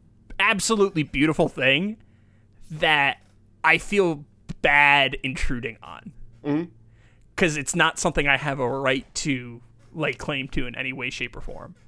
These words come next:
Speaker 2: Yeah.
Speaker 1: <laughs> That's one of the reasons why the Wendigo still hasn't been in, made into an episode, is because
Speaker 2: Mm.
Speaker 1: I'm trying really, really hard to, uh,
Speaker 2: To do it
Speaker 1: white
Speaker 2: upright?
Speaker 1: glove that. Yeah.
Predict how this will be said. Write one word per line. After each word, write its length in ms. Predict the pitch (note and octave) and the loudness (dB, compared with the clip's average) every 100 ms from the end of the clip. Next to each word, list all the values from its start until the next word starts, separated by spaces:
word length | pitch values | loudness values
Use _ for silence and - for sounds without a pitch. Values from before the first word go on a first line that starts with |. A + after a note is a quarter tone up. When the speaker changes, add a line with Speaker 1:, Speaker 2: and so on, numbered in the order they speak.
| - | -8
Speaker 2:
Yeah. 160 | C3 B2 - - - | -4 -4 -6 -20 -20
Speaker 1:
<laughs> 340 | - - - | -20 -20 -8
That's 1800 | - - - - C#4+ - - D#4+ C4+ - - - C#4+ - - - F#3 B3 C4 | 0 2 2 2 4 4 2 2 0 0 -12 -10 -12 -12 -18 -10 -2 0 4
one 80 | |
of 60 | C#4+ | 2
the 80 | C4 | 2
reasons 260 | B3 A3 | 0 0
why 140 | G#3 G#3+ | 2 4
the 80 | G3 | 4
Wendigo 420 | F3 G3 D#3+ D3 | 4 2 2 0
still 220 | - F#3 | 2 0
hasn't 300 | D3+ D3+ C#3+ | 2 0 0
been 120 | C#3+ | -2
in, 120 | C#3 C3 | -2 0
made 200 | C#3+ C#3+ | -2 -2
into 180 | C#3 D3 | -2 0
an 80 | C3 | 2
episode, 480 | D3 C3+ C3 A#2 - | 0 -2 -4 -4 -4
is 100 | C3+ | -6
because 240 | D3+ C3+ | -2 -2
Speaker 2:
Mm. 40 | D3+ | -2
Speaker 1:
I'm 80 | C3+ | 0
trying 360 | F3 D#3+ D3+ C#3+ - - | 2 4 2 -2 -14 -18
really, 380 | - B3 C#4 B3 | -4 2 4 4
really 240 | G#3+ G#3 G3 | 6 6 6
hard 480 | G#3 F#3 D3 C#3 - - - - | 6 6 4 0 -8 -20 -20 -12
to, 340 | - F#3 E3+ E3 | -4 0 2 2
uh, 400 | D#3+ E3+ F3 F3 - - | 4 4 4 2 -4 -16
Speaker 2:
To 60 | D3 | -12
do 120 | C#3 | -4
it 60 | D3 | 4
Speaker 1:
white 100 | A3 | 4
Speaker 2:
upright? 60 | D3 | 4
Speaker 1:
glove 240 | D#3 C#3 | 4 4
that. 340 | B2+ A2+ A#2 - | 2 0 0 -2
Yeah. 420 | E3 C#3+ C3+ C#3+ | 4 4 4 0